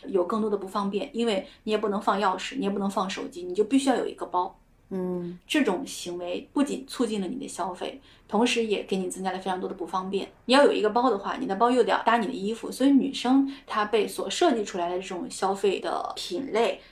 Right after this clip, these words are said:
Speaker 1: 消费的数量都是要远比男生要高的。当你换上男生的衣服，你会发现衣服真的是一种功能性非常强的存在，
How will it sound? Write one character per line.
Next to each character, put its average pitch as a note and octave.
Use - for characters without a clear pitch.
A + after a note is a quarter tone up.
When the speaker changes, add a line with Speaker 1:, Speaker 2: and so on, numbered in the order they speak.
Speaker 1:
消 G#3
费 G#3
的 -
数 -
量 F3
都 G3+
是 G#3
要 F#3+
远 F3
比 F3+
男 D#3
生 E3+
要 D#3+
高 E3
的。 -
当 D#4+
你 E3+
换 B3+
上 G#3+
男 E3+
生 C4
的 A3+
衣 G#3+
服， G#3+
你 F3
会 G3
发 F#3+
现 F#3+
衣 D#4+
服 B3+
真 C4
的 B3
是 B3+
一 A3+
种 F#3
功 B3
能 G#3
性 G#3+
非 B3+
常 A3+
强 -
的 A3
存 F3
在， F3+